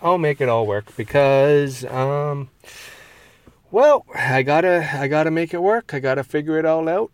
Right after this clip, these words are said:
and yeah, that's pretty much it. Um, in the past month, it has been a crazy, crazy ride. I've seen some wrestling shows.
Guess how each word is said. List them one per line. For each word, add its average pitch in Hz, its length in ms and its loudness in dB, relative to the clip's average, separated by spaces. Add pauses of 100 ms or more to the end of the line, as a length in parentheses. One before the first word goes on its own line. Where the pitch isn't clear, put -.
(120)
and 135 800 -6 (720)
yeah, 311 240 4 (100)
that's 139 220 -12 (160)
pretty 165 220 -4
much 170 260 -4
it. 202 220 2 (720)
Um, 165 540 0 (380)
in 156 120 -6
the 165 60 -4
past 208 380 2
month, 151 360 0
it 127 140 -4
has 123 180 -4
been 127 320 -8
a 117 180 -8
crazy, 127 540 -8
crazy 120 340 -6
ride. 113 340 0
I've 101 120 -8
seen 123 260 -6
some 110 180 -6
wrestling 147 460 -4
shows. 143 640 0